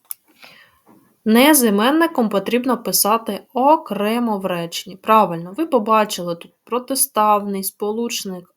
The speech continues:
"а", і є в нас тут протиставлення. Я відчуваю не щирість, а лицемірство.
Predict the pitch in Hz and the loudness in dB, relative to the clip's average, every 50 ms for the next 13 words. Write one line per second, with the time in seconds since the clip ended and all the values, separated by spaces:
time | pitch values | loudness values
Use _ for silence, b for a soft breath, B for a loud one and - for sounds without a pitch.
0 | _ - 247 262 277 302 349 381 392 - _ _ _ _ _ _ _ _ _ _ | _ -2 0 2 2 2 0 -2 -6 -12 _ _ _ _ _ _ _ _ _ _
1 | _ _ _ _ _ _ - 277 294 339 381 403 370 254 226 220 233 254 269 262 | _ _ _ _ _ _ -10 -6 -2 -2 -2 -2 -2 -4 -2 -2 0 0 -2 -2
2 | 240 233 233 - 220 202 208 214 208 208 - 202 - - 196 180 175 175 185 180 | -4 -4 -6 -6 -8 -8 -8 -10 -10 -8 -10 -12 -10 -8 -6 -6 -6 -8 -10 -12
3 | 185 190 208 247 302 359 370 349 330 320 - - 269 254 262 262 262 262 254 254 | -10 -6 -2 -2 0 0 0 -2 -4 -4 -4 -6 -4 -4 -2 -2 0 0 -2 -2
4 | 262 330 381 440 453 440 - - - - 339 339 330 330 320 320 311 311 - - | -2 -2 -2 -2 -2 -4 -6 -8 -6 -6 -4 -2 -2 -2 -2 -4 -4 -6 -12 -18
5 | - _ - 240 254 277 294 302 285 269 269 277 269 269 - 240 226 226 226 226 | -16 _ -4 -2 0 0 0 -2 -2 -2 -4 -4 -4 -6 -6 -6 -6 -6 -6 -6
6 | 220 208 196 - - - - 175 175 170 165 160 - - | -6 -6 -8 -8 -10 -12 -12 -10 -10 -10 -10 -10 -12 -16